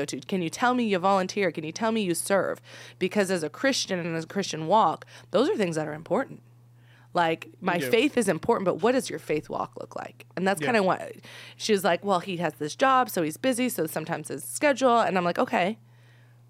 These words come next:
Speaker 1: But when his days are free, because he's,
Speaker 2: Mm-hmm.
Speaker 1: not everybody works on a Sunday and a Wednesday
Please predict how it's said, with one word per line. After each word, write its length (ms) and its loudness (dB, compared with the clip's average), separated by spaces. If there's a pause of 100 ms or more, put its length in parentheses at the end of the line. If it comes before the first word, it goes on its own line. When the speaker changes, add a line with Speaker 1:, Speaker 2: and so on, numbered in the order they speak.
(580)
Speaker 1:
But 180 2
when 160 4
his 160 0
days 240 0
are 240 4
free, 380 -6 (760)
because 260 -4
he's, 120 -8
Speaker 2:
Mm-hmm. 300 -4
Speaker 1:
not 180 2
everybody 540 2
works 260 2
on 100 2
a 40 2
Sunday 280 2
and 100 2
a 40 2
Wednesday 520 -2